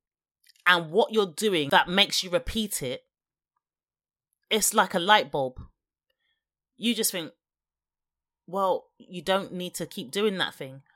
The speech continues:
But your mind and your body are still used to doing that. So it's just training yourself not to be tripped up by those same obstacles.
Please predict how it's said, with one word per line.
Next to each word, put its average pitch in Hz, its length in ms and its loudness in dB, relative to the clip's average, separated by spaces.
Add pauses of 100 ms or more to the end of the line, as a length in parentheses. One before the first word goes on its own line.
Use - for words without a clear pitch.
(440)
But 170 220 2
your 165 120 0
mind 214 500 0
and 175 140 -4
your 170 100 -4
body 160 480 -4
are 170 100 -4
still 180 300 -4
used 185 240 -6
to 170 80 -6
doing 190 300 -6
that. 156 160 -8
So 160 100 -8
it's 151 120 -6
just 220 260 -4 (140)
training 220 560 -4
yourself 156 420 -4 (400)
not 175 340 -2
to 165 240 0 (920)
be 190 120 -2
tripped - 380 -4
up - 180 2
by 156 160 4
those 151 240 -2
same 170 240 -2
obstacles. 160 600 -8